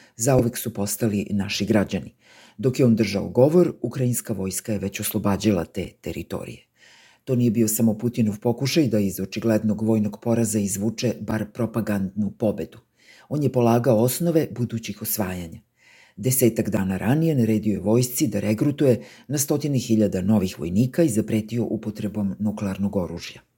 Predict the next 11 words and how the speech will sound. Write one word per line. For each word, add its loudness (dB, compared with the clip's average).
Rusija 6
koja 6
obuhvata 0
delove 4
ili -2
čitavu 0
Ukrajinu 2
i 2
nebrojane 4
druge 0
zemlje 2